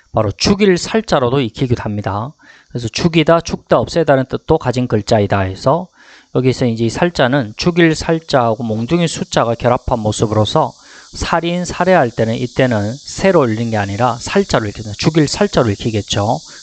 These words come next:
요거 두 개 구별이 중요하다라고 이야기했었고요. 자, 그 다음에 <clears throat> 자, 두 번째는 이제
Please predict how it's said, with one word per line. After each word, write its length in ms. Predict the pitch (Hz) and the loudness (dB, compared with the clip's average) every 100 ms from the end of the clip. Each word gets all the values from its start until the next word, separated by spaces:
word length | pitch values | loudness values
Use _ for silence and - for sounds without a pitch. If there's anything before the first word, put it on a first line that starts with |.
| - | -2
요거 180 | 113 113 | 2 4
두 160 | - 117 | 2 2
개 120 | 127 | 2
구별이 340 | 107 - 117 | 2 0 0
중요하다라고 560 | - 113 120 113 107 104 | 0 0 2 2 0 0
이야기했었고요. 880 | 107 101 101 - - 101 98 135 180 - - - - - - - - - - | 0 0 0 -2 0 0 2 0 -2 -12 -20 -18 -18 -18 -18 -18 -20 -20 -10
자, 220 | - 107 101 | -2 -2 0
그 80 | 120 | 0
다음에 420 | 143 143 107 139 | 2 0 -6 -10
<clears throat> 80 | 143 - 123 - 226 160 - - - - - - _ _ _ _ _ _ _ _ _ _ _ _ _ _ _ _ _ _ _ _ _ _ _ _ _ _ _ _ _ - - - - - - - - - | -14 -20 -20 -12 -10 -10 -16 -20 -20 -20 -20 -20 _ _ _ _ _ _ _ _ _ _ _ _ _ _ _ _ _ _ _ _ _ _ _ _ _ _ _ _ _ -20 -20 -20 -20 -20 -20 -20 -20 -4
자, 140 | 120 | -2
두 160 | 104 160 | 0 0
번째는 540 | 190 190 185 123 151 | 0 -2 -6 -8 -6
이제 440 | 117 98 95 107 | -8 -6 -6 -6